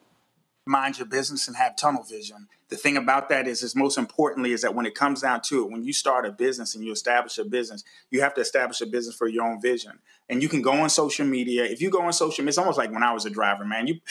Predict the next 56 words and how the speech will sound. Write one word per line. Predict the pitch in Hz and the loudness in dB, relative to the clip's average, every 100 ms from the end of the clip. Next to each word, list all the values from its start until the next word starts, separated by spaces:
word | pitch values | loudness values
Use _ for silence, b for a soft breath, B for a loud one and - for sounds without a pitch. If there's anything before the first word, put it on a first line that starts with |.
| B B | B B
I, | - 175 | 0 2
I | 165 | 0
hated | 160 - 165 180 175 | -2 0 2 2 2
going | 143 160 160 | 0 0 2
in | 156 | 0
and | 123 | 0
sitting | - 156 156 | 0 0 -2
in | |
a | 147 | -4
truck | 139 156 - | 0 -2 0
stop, | 156 151 | 2 2
because | 135 135 113 | -2 -4 -2
if | 113 | -4
you | 156 | -2
sit | 165 175 | 0 0
in | 156 135 | -2 -4
a | |
truck | 120 143 - | -4 -4 -4
stop | - 120 117 | 0 0 2
long | 123 139 | 0 0
enough, | 135 139 139 | 0 0 -2
if | - - | -4 2
I | 135 | 2
sat | 135 151 | 2 0
in | 147 | 0
it | 147 | -2
long | 139 147 | 0 -2
enough, | 147 151 143 B B B - | -2 -4 -6 B B B -2
it | |
starts | 117 151 135 - | 0 2 2 0
to | 110 | -6
feed | - 139 127 113 101 | -8 -4 -4 -6 -6
into | 120 - | -6 -2
my | 110 | 0
mind | 110 110 113 113 | 2 2 2 0
exactly | 101 117 113 110 104 | -2 0 0 0 -2
that, | 139 - | -2 -2
that, | 123 123 - | -2 0 0
that | 139 120 | 0 0
morale. | 110 101 120 120 117 92 - B B | -4 2 4 4 2 -2 -6 B B
You've | 127 120 | -10 -4
gotta | - - | 0 0
stay | - - 120 | 0 0 -2
laser | 101 117 135 135 127 | -2 0 0 0 -6
focused | - 127 131 107 - | -2 -2 -2 -4 -6
in | 104 | -6
this, | 90 101 | -8 -8
man. | 104 107 | -6 -2
I, | 95 87 95 87 | 2 4 4 4
I'll | 123 | 2
just | 120 | -2
be | - 110 | -4 0
honest | 131 123 - | 0 0 -4
with | 104 107 | -8 -12
you. | 90 b b _ | -16 b b _
It | 156 156 | -2 -2